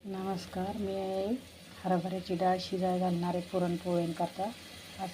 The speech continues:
मकर संक्रांत आहे, त्याकरता गोड निवद करावा लागतो देवाला.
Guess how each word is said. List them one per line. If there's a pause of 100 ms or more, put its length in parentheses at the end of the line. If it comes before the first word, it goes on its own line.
मकर
संक्रांत
आहे,
त्याकरता (760)
गोड
निवद
करावा
लागतो
देवाला.